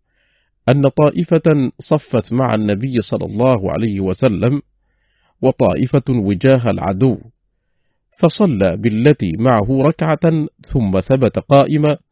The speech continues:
وأتموا لأنفسهم ثم انصرفوا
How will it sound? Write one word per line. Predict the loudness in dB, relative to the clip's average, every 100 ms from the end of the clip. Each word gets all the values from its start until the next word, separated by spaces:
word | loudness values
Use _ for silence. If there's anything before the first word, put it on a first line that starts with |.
| _ _ _ _ _ -2
وأتموا | -2 2 2 4 4 2
لأنفسهم | 0 -2 -4 -4 -4 -2 -2 -2 -4 -8 _ _
ثم | 2 2 0
انصرفوا | -4 0 2 2 0 -6 -8